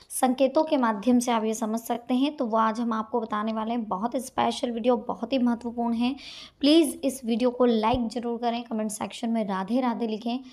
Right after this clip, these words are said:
चैनल को सब्सक्राइब जरूर करें, बेल आइकन को प्रेस करें, साथ ही वीडियो को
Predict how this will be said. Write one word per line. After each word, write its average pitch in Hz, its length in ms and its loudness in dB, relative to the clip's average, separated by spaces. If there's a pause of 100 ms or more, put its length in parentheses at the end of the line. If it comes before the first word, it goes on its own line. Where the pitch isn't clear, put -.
(320)
चैनल 285 380 6
को 302 120 0
सब्सक्राइब 277 680 0
जरूर 240 280 -2
करें, 233 380 0
बेल 226 120 0
आइकन 226 300 -2
को 240 120 -4
प्रेस 214 400 -2
करें, 233 180 0
साथ 208 300 -6
ही 220 60 -2
वीडियो 208 260 -2
को 240 340 0